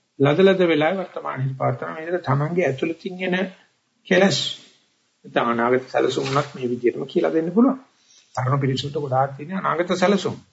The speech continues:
අනාගත සැලසුම් වලට එන්න දෙන්න ප්‍රශ්නයක් නෑ. මොකද නැති වුණොත් ඕක මහ විශාල ඉච්ඡා බංගත්වයකටපත් වෙනවා. ඒ වෙන අතරේ පුළුවන් තරම් වර්තමානට ඉරියව්වට හිත ගෙනත් වෙනවා. අපි හිතමු වෙන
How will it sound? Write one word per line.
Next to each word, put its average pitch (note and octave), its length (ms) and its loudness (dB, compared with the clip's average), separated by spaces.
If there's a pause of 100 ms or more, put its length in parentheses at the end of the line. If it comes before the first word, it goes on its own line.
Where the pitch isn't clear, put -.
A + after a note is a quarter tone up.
(240)
අනාගත E3+ 360 -2
සැලසුම් F#3+ 260 -2
වලට C4+ 220 -2
එන්න B3+ 160 6
දෙන්න E3+ 200 2
ප්‍රශ්නයක් D3 400 -4
නෑ. A2+ 220 -8
මොකද D#3+ 220 -4
නැති C3+ 280 0
වුණොත් A3 300 2
ඕක F3+ 240 0
මහ D#3+ 280 -2
විශාල D#3+ 420 -2 (520)
ඉච්ඡා D3+ 320 -2
බංගත්වයකටපත් C#3+ 880 -2
වෙනවා. D#3 260 0 (460)
ඒ G#3 160 0
වෙන F#3+ 220 4
අතරේ A3 380 0
පුළුවන් G#3+ 320 0
තරම් B3+ 200 -4
වර්තමානට A3 580 -4 (520)
ඉරියව්වට F#3+ 500 4
හිත F#3+ 180 0
ගෙනත් C3+ 320 -2
වෙනවා. - 260 -10 (260)
අපි F#3 200 -6
හිතමු A#3+ 320 4 (180)
වෙන D#3 220 4